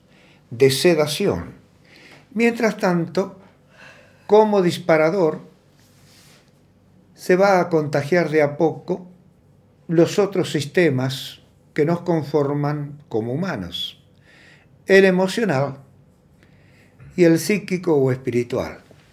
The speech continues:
Así que es muy importante entonces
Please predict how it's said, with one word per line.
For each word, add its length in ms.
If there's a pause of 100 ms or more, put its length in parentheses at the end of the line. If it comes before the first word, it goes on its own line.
(260)
Así 280
que 400 (880)
es 100
muy 200
importante 600
entonces 1000